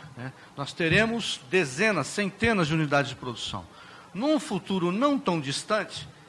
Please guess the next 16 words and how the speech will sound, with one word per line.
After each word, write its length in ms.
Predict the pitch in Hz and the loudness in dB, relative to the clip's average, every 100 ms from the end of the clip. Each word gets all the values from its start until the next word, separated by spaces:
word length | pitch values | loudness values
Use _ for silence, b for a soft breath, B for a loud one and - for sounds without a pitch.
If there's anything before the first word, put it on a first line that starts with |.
| - | -20
nem 440 | 175 208 262 294 262 | -14 -8 -6 -4 -4
essa 240 | - - | -6 -4
unidade 560 | 202 190 139 156 151 131 | -6 -6 -4 -2 -2 -6
de 120 | 131 | -16
superfície 680 | - 151 147 127 - 151 - | -18 -18 -16 -16 -16 -16 -14
aqui, 320 | 123 - 196 | -12 -4 -2
o 80 | 139 | 0
navio, 480 | 143 113 101 175 156 | 2 0 0 0 0
a 60 | |
face 340 | - 143 139 139 | 4 2 2 -4
visível, 420 | 127 120 160 190 | -8 -6 -4 2
vai 140 | 180 | 4
estar 220 | 175 - 170 | 4 4 4
mais 180 | 175 | 4
em 60 | 160 | 0
superfície. 520 | 160 - 151 - 110 | -4 -4 -4 -4 -14